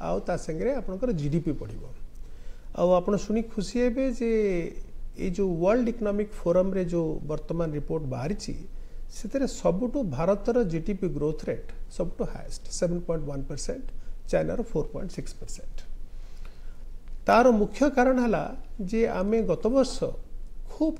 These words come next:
କ୍ୟାପିଟାଲ ଏକ୍ସପେଣ୍ଡିଚର କରିଛେ। ଅନେକ ଗୁଡ଼ିଏ ଆମେ ଇନକ୍ଲୁସିଭ ଡେଭଲପମେଣ୍ଟ ପ୍ରୋଗ୍ରାମ କରିଛେ, ଲୋକଙ୍କୁ ଖାଇବାକୁ ଦେଇଛେ,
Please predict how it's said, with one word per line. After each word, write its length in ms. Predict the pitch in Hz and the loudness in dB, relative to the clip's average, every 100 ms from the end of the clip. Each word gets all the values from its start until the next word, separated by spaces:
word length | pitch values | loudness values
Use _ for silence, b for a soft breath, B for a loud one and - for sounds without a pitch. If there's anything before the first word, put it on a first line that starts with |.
| - | 0
କ୍ୟାପିଟାଲ 320 | 156 - 196 | 0 0 -4
ଏକ୍ସପେଣ୍ଡିଚର 500 | 165 - 151 135 196 | -4 -4 -4 -4 -6
କରିଛେ। 420 | 220 - - - - - - - - - - - - | -4 -4 -4 -8 -8 -8 -8 -8 -10 -8 -6 -6 -2
ଅନେକ 280 | 185 233 214 | 2 2 2
ଗୁଡ଼ିଏ 220 | 233 233 | 2 2
ଆମେ 240 | 220 208 196 175 | 2 0 0 0
ଇନକ୍ଲୁସିଭ 460 | 170 196 190 202 165 | -2 0 0 0 0
ଡେଭଲପମେଣ୍ଟ 480 | 156 175 170 170 135 | 0 0 0 -2 -2
ପ୍ରୋଗ୍ରାମ 340 | 151 151 147 | -4 -2 -4
କରିଛେ, 300 | 143 147 - | -2 -2 -2
ଲୋକଙ୍କୁ 320 | 151 143 151 147 - | -4 -4 -6 -4 -4
ଖାଇବାକୁ 280 | 143 147 | -4 -2
ଦେଇଛେ, 380 | 143 143 139 147 | -2 -2 -4 -6